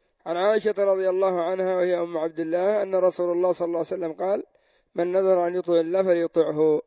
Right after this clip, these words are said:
وهذا هو محل الشاهد، أن النذر طاعة، أن النذر عبادة، فمن نذر أن يطع الله فليطعه، نذر بصوم أو صلاة أو حج أو قيام أو صدقة أو قراءة قرآن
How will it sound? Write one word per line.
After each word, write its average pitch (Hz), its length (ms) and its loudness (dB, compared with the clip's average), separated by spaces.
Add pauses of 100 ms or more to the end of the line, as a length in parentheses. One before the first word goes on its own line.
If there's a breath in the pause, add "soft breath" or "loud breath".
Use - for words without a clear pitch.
(180)
وهذا 165 320 -4
هو 170 140 2
محل 160 300 -4
الشاهد، 185 480 -2 (600)
أن 170 240 -2
النذر 165 400 0
طاعة، 151 540 -2 (1040)
أن 165 180 -6
النذر 160 440 -6
عبادة، 156 380 0
فمن 156 280 -6
نذر 170 300 0
أن 165 40 0
يطع 160 280 0
الله 156 220 -2
فليطعه، 156 520 0
نذر 160 320 -4
بصوم 165 540 0 (500)
أو 160 140 2
صلاة 165 400 0
أو 160 220 -2
حج 165 400 -4
أو 156 140 -2
قيام 165 500 -4
أو 160 140 0
صدقة 165 600 -4
أو 156 80 2
قراءة 165 460 -2
قرآن 170 580 0